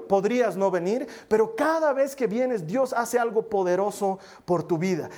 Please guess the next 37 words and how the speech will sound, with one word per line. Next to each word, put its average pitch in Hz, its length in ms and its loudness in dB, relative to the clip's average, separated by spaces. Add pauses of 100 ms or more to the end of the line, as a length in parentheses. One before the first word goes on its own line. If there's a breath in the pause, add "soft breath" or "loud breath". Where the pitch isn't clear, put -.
(140 loud breath)
Ya 294 180 6
de 311 80 -2
entrada 277 420 2
algo 254 280 2
tiene 240 200 -2
que 220 60 2
hacer, 208 180 2
porque 190 160 -4
yo 262 80 2
desde 247 200 0
aquí 247 180 -2
los 233 180 2
veo 226 200 2
lindos. 214 560 -2 (220 loud breath)
Y 180 120 0
ya 220 120 6
el 226 100 0
anterior 202 320 0
domingo 208 440 0
ha 185 100 2
habido 190 220 0
un 185 60 2
hermano, 185 260 0
me 180 80 0
ha - 20 0
dicho: 185 120 -2
"Vienen 285 360 -2
feos, 254 340 -2
Carlos 151 280 -6
Alberto, 202 320 -2
hay, 285 180 0 (300 loud breath)
hay 277 180 4
feos 320 320 -2
que 226 100 -2
vienen 220 260 2
a 196 60 0
Jasón". 202 240 -2